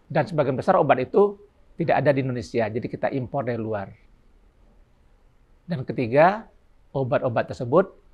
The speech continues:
efek sampingnya juga luar biasa. Ada yang efek sampingnya sangat, eh, berat, seperti gangguan terhadap telinga, gangguan terhadap penglihatan, kemudian juga gangguan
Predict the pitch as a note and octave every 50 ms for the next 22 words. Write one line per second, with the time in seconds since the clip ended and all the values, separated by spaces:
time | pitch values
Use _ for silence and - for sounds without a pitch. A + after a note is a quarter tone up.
0 | _ _ _ _ _ _ _ _ _ _ _ - C3 - C3 C3 C#3 B2 A#2 A#2
1 | B2 B2 D3 D3+ C3+ A#2+ C3 C3+ - A#2 G#2+ G#2 G#2+ G#2 G#2+ G2+ G2 - - -
2 | - - - _ _ _ _ _ _ _ _ _ _ _ _ _ _ _ _ _
3 | _ _ _ _ _ _ _ _ _ _ _ _ _ _ _ _ _ _ _ -
4 | - B2+ A2+ G#2+ A2+ C3 C3+ C#3 D3 C#3 B2+ C3+ A2 B2+ - B2+ B2+ A2+ G2 C3
5 | A#2+ C3 C#3 D3 D3+ D3+ C#3+ - - - - - C3 A2+ A2+ A#2+ A#2+ A#2+ B2 -
6 | - - _ _ _ _ _ _ _ _ _ _ _ - B2 C3+ G#2 G#2 G#2 A2+
7 | A#2+ C3 C#3 C#3+ D#3+ E3 - - - - - - A#2 - - - B2+ A#2 A2+ B2
8 | C#3 A2 A2 A2+ G#2 A#2+ G#2+ G#2+ A#2+ B2 - - B2 A#2+ A#2 A#2 B2+ D3 D#3 E3+
9 | F#3 G3+ G3+ F#3 - _ _ _ _ _ _ _ _ _ _ _ _ _ _ _
10 | _ _ - D3 E3 B2 B2 A#2+ B2+ G#2 B2+ A#2+ G#2 - - - G#2 A2+ A#2 B2
11 | A2 A2 - - - D#3+ E3+ F3+ F#3 F#3+ G3 G3+ G#3 G#3 G3+ F#3+ _ _ _ _
12 | _ _ _ _ _ _ _ _ _ _ _ _ _ - E3+ C3 C3 C#3+ C#3 C3+
13 | C3+ B2 C#3 C3 A#2+ A#2+ C3+ B2+ B2 A#2+ A#2 C3 C3+ C3 B2 A#2 A2+ A2 G#2+